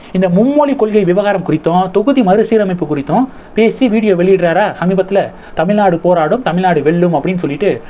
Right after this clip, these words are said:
ஒரு வீடியோ வெளியிட்டிருந்தாரு. அடுத்து, "என்னுடைய பிறந்த நாளுக்கு உடன்பிறப்புகள் ஒரு உறுதிமொழி வந்து எடுத்துக்கணும்"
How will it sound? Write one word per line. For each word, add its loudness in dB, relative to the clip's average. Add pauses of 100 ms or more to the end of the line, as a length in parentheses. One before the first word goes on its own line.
(100)
ஒரு 0
வீடியோ 2
வெளியிட்டிருந்தாரு. 0 (340)
அடுத்து, -2 (440)
"என்னுடைய 2
பிறந்த 2
நாளுக்கு 0
உடன்பிறப்புகள் 0
ஒரு 0
உறுதிமொழி 0
வந்து 0
எடுத்துக்கணும்" 0